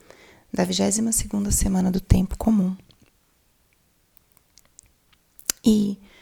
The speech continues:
o trecho do Evangelho de hoje, ele é muito rico para a nossa oração. E eu convidaria que nós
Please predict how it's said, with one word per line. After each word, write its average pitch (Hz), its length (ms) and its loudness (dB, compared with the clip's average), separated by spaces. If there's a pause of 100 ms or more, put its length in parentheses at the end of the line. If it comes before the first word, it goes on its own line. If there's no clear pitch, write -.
(280)
o 190 100 -6
trecho - 340 2
do 226 60 4
Evangelho 214 380 2
de 190 200 -2
hoje, 202 460 0 (1500)
ele 196 500 -6 (360)
é 175 80 -6
muito 208 280 0
rico 208 340 -2
para - 140 -6
a 185 40 -4
nossa 180 300 -4
oração. 185 560 -4 (1160)
E 202 60 0
eu 196 60 0
convidaria 202 580 -2
que - 140 -4
nós 196 540 0